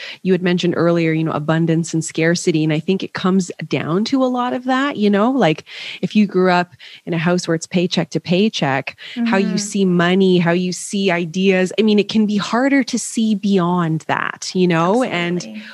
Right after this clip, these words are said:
Speaker 1: what your, you know, how your parents, you know, create, did they create things? Did you get to see that? You know, I think that there's so much of
Speaker 2: Mm-hmm.
Speaker 1: that, that trickles in there.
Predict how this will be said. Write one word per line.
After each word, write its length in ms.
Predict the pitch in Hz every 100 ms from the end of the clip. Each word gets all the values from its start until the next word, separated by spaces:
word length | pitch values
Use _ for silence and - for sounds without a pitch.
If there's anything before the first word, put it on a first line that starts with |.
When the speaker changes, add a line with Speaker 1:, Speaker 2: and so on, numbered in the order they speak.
| - -
Speaker 1:
what 300 | 185 208 208
your, 500 | 202 190 190 180 175 _ - - _
you 100 | 233
know, 140 | 233 170
how 180 | 147 185
your 240 | 180 -
parents, 800 | - 233 240 247 254 247 - - _
you 140 | 220 247
know, 140 | 240
create, 480 | - 269 262 247 208
did 160 | 185
they 160 | 160 156
create 480 | - 254 240 240 -
things? 340 | 240 254 277
Did 180 | 226 180
you 120 | 180
get 160 | 196 -
to 120 | 247
see 380 | - - 240 247
that? 380 | 254 247 - -
You 120 | 240
know, 160 | 226
I 120 | 233 220
think 220 | 285 294
that 120 | 285
there's 220 | 214 202
so 180 | - 214
much 260 | 220 214 214
of 100 | 190
Speaker 2:
Mm-hmm. 60 |
Speaker 1:
that, 380 | 160 147 - - _ _ _ -
that 320 | 180 170 - _ _ -
trickles 520 | - 233 190 175 160
in 220 | 175 202
there. 320 | 156 135 -